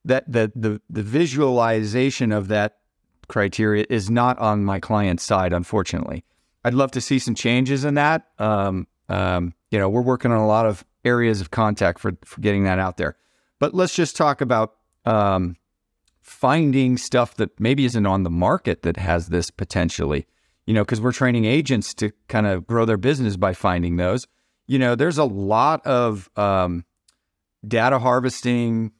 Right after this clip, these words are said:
kind of mailing list, things that you can scrub for when things sold, what type of loans they have in 'em, all that kind of thing is out there.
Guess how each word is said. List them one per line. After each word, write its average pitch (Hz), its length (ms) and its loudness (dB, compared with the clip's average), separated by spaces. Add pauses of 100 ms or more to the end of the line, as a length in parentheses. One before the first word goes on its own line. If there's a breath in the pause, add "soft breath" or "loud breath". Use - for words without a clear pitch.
(260)
kind 113 160 0
of 101 60 0
mailing 123 360 2
list, - 440 -2 (400)
things 131 220 0
that 127 80 0
you 120 100 0
can 117 140 -2
scrub 117 420 0
for 101 400 -2 (1200)
when 120 300 0
things 120 280 0
sold, 127 400 0
what 107 300 -2
type 113 240 -2
of 101 80 0
loans 123 360 0
they 117 120 0
have 120 280 0
in 123 100 0
'em, 117 180 -2
all 120 220 2
that 123 180 -2
kind 117 260 0
of 110 100 -2
thing 110 400 0 (360)
is 110 180 0
out 98 260 2
there. 104 340 2